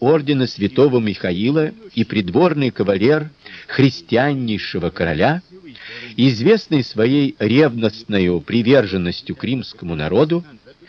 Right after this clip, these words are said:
безусловно достоин, как благодаря славе и блеску своего рода, так и по личным своим заслугам, предоставления ему римского гражданства, Сенату и римскому народу было угодно,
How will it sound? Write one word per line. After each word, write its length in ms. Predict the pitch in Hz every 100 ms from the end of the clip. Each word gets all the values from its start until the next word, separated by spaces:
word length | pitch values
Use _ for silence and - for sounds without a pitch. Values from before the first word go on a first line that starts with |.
| - - -
безусловно 640 | 151 151 185 - 220 208 202
достоин, 840 | 147 147 - 123 120 135 143 160 - _ - - -
как 240 | 123 95
благодаря 480 | 98 107 110 117 123
славе 520 | - 92 117 135 131
и 180 | - 123
блеску 540 | 98 98 120 - 123
своего 400 | 110 104 117 110
рода, 380 | 107 113 107 113 139 139 - - -
так 200 | 165 156
и 60 | 151
по 160 | 127
личным 580 | 123 135 95 - 90 76
своим 320 | - 87 85
заслугам, 800 | 78 80 - 87 135 165 180 180 - - - - -
предоставления 920 | - 110 127 - 131 127 180 151 113
ему 240 | 101 98 90
римского 480 | 123 104 - 87
гражданства, 840 | 82 85 76 92 107 117 - 151 175 _ _ - - - - -
Сенату 880 | - - 135 127 190 - - 131 -
и 120 | 143
римскому 560 | 117 175 143 - 110 95
народу 400 | 92 107 196 185
было 220 | 170 185
угодно, 640 | 196 185 170 117 76 73